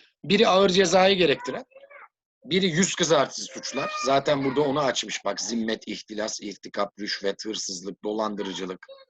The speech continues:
Üçkağıtçılık yani genel anlamda.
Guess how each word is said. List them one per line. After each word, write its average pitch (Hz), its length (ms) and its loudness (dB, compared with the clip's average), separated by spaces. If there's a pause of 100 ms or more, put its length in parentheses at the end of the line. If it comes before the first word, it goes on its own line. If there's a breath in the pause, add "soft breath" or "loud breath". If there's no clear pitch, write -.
(460)
Üçkağıtçılık 151 720 0
yani 85 280 -10 (280)
genel 85 300 -4
anlamda. 73 480 -14